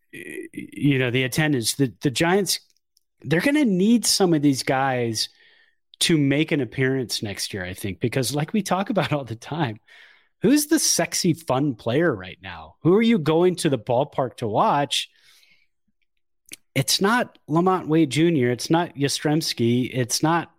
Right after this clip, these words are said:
Webb, even though these are great players and really fun players to watch. W-, with the way the Giants do things right now, and they don't have that lineup, they don't have that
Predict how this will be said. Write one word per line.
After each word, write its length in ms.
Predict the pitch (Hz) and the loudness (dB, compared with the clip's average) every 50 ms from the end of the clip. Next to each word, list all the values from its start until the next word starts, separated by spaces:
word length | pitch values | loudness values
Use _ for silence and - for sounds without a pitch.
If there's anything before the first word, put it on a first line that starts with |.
| _ - - 110 | _ -20 -6 -2
Webb, 480 | 127 151 170 170 160 147 143 143 143 | 2 2 4 4 4 2 2 0 -2
even 320 | 143 151 175 190 190 208 202 | 0 0 0 2 2 2 2
though 100 | 214 214 | 0 0
these 240 | 190 226 226 196 | 0 0 0 -2
are 80 | 214 202 | -2 -4
great 460 | 165 - - 180 202 220 196 165 - | -4 -4 -2 0 2 2 0 -2 -4
players 500 | - - 190 214 233 226 202 180 151 131 | -2 0 0 2 2 2 2 2 2 2
and 160 | 147 143 139 | 0 2 2
really 220 | 147 180 190 180 165 | 4 4 4 4 2
fun 400 | - - - 175 170 170 170 156 | 0 -2 -2 0 0 0 -2 -2
players 420 | - 175 165 160 160 151 139 - | 0 0 2 2 2 2 0 0
to 100 | - 147 | -2 0
watch. 520 | 123 139 165 185 180 156 143 135 - - - - - - - - - - - - - _ _ _ _ _ _ _ _ _ _ _ _ _ _ _ _ _ _ - | 0 2 2 2 2 0 -2 -4 -8 -12 -16 -18 -20 -20 -20 -20 -20 -20 -20 -20 -20 _ _ _ _ _ _ _ _ _ _ _ _ _ _ _ _ _ _ -4
W-, 340 | 143 160 165 170 175 165 - | 0 2 4 4 4 2 2
with 320 | 156 165 175 165 170 - | 2 2 2 2 2 0
the 100 | - 156 | 0 2
way 360 | 143 147 160 175 190 208 208 | 4 4 2 2 2 2 0
the 160 | 180 156 156 | 0 0 -2
Giants 640 | 135 120 - 147 147 151 156 156 147 139 123 - - | -2 0 -2 -2 0 0 0 0 -2 -2 -4 -8 -8
do 240 | - 190 233 262 240 | -4 0 0 0 0
things 360 | - - 151 131 127 113 113 | 2 0 2 2 2 0 0
right 240 | 123 120 123 113 120 | -2 -2 -2 -4 -4
now, 220 | 131 127 123 123 | -2 -2 0 0
and 140 | 123 120 120 | 0 0 0
they 80 | 120 113 107 - - | -2 -2 -2 -2 0
don't 320 | 147 143 160 330 - 117 | 0 0 0 -2 -4 -6
have 360 | - - 143 151 160 156 143 | -6 -4 -2 -2 -2 -2 -2
that 260 | 135 127 123 110 - | -4 -4 -4 -6 -8
lineup, 500 | 123 120 120 143 175 190 185 143 113 - | -8 -4 0 2 2 4 2 2 0 0
they 100 | - 123 | -2 0
don't 200 | 117 143 151 127 | 0 0 -2 -2
have 200 | 123 139 147 135 127 | -2 -4 -4 -2 -4
that 180 | 131 107 95 | -4 -6 -6